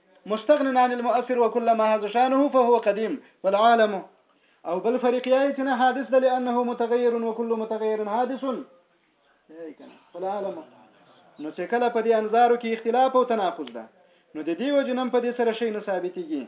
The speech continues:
نو اوس د علم د پاره خو دې دغه دوه قسمه، چې نه په بدیهي باندې په خارج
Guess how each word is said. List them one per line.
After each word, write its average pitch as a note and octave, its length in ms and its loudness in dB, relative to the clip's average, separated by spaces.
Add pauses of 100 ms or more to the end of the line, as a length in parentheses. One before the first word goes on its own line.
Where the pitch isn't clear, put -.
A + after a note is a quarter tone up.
(260)
نو D#3+ 160 -8
اوس A3+ 360 -4 (540)
د - 20 -8 (140)
علم B3 240 0
د A3+ 140 -2
پاره A3+ 180 4
خو G3 120 -8
دې A3+ 200 -6
دغه G#3+ 140 0
دوه F#3 140 -6
قسمه، E3+ 320 -10 (260)
چې - 120 -10
نه B3 60 -2
په B3 200 -4
بدیهي G#3 340 -2
باندې B3+ 240 0 (580)
په A3 120 -2
خارج A#3 240 2